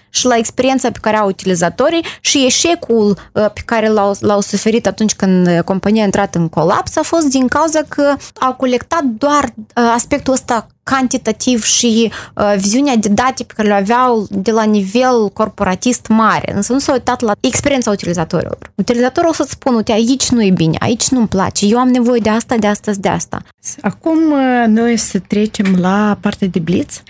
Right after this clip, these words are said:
Speaker 2: Uh, deci îți dau zece întrebări și îmi dai răspunsuri scurte. În cazul în care vrei să le faci mai lungi, e ok.
Speaker 1: Ok.
Speaker 2: Care este o întrebare pe care i-ai da-o Alexei?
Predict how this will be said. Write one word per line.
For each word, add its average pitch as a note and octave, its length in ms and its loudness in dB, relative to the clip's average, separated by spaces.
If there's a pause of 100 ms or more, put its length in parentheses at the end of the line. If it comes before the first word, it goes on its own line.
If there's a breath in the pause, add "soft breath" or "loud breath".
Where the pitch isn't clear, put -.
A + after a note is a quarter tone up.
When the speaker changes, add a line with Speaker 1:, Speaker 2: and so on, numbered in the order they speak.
Speaker 2:
Uh, F#3+ 320 0
deci D#4+ 180 -2
îți D#4 140 0
dau C#4+ 220 0
zece A3+ 300 0
întrebări E4 540 0
și - 200 -2 (300)
îmi A#3+ 120 2
dai A#3 140 2
răspunsuri A3+ 420 0
scurte. D#4 300 -4
În C#4+ 100 0
cazul C4+ 320 0
în A3+ 80 2
care G3 220 0
vrei F#3+ 560 0
să D#3+ 480 -2 (140)
le - 160 -2
faci - 320 -2
mai D#3 180 0
lungi, A#3+ 520 0
e E3+ 60 0
ok. - 440 -4
Speaker 1:
Ok. G3+ 100 -2 (500 loud breath)
Speaker 2:
Care F4+ 260 0
este D4 380 0
o G#3+ 220 2
întrebare G#3+ 640 2
pe - 140 -4
care G3+ 380 0
i-ai F3 260 2
da-o F3 540 0 (120)
Alexei? E3+ 680 -2